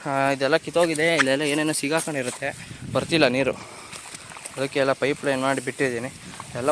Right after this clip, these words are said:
ಹೋಗ್ತವೆ ಈಗ ಏನು, ಆರಾಮಾಗಿ ನೋಡಿ ಎಷ್ಟು ನೀರು ಬರ್ತವೆ. ಈ, ಇದೊಂದು ಸಾಲು, ಇದೊಂದು ಸಾಲು ನೆನೆಸ್ಬಿಟ್ರೆ ಸಾಕು, ಆರಾಮಾಗಿ ಒಂದು ಮೂರು ದಿವ್ಸಕ್ಕೆ ಟೆನ್ಷನ್ ಇರಲ್ಲ, ಪೂರ್ತಿ ನಿಲ್ಸಿದ್ರೆ. So ಇಲ್ಲಿಗನ ಈ ಲೆವೆಲಿಗೆ ನಿಲ್ಸಿರೋ ಸಾಕು, ಒಂದು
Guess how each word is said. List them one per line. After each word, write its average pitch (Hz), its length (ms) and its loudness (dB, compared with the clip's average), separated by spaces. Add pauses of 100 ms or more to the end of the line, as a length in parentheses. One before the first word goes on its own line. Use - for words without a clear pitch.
ಹೋಗ್ತವೆ 147 420 0
ಈಗ 120 80 -8 (100)
ಏನು, 135 140 -2 (880)
ಆರಾಮಾಗಿ 139 680 0 (960)
ನೋಡಿ 147 160 0 (220)
ಎಷ್ಟು - 220 -8
ನೀರು 135 180 -4
ಬರ್ತವೆ. 127 300 -4 (840)
ಈ, 135 40 4 (340)
ಇದೊಂದು 160 380 4
ಸಾಲು, 175 300 8
ಇದೊಂದು 160 240 6
ಸಾಲು 151 140 4
ನೆನೆಸ್ಬಿಟ್ರೆ 143 480 2
ಸಾಕು, 139 400 0 (640)
ಆರಾಮಾಗಿ 143 500 4 (100)
ಒಂದು 123 260 4
ಮೂರು 131 300 2
ದಿವ್ಸಕ್ಕೆ 135 260 -2
ಟೆನ್ಷನ್ 131 320 4
ಇರಲ್ಲ, 117 200 4 (500)
ಪೂರ್ತಿ 165 380 -2
ನಿಲ್ಸಿದ್ರೆ. 139 380 -4 (800)
So - 60 -2 (100)
ಇಲ್ಲಿಗನ 151 360 4 (180)
ಈ - 20 4 (100)
ಲೆವೆಲಿಗೆ 151 380 4
ನಿಲ್ಸಿರೋ 143 300 2 (100)
ಸಾಕು, 139 240 4 (420)
ಒಂದು 131 160 -6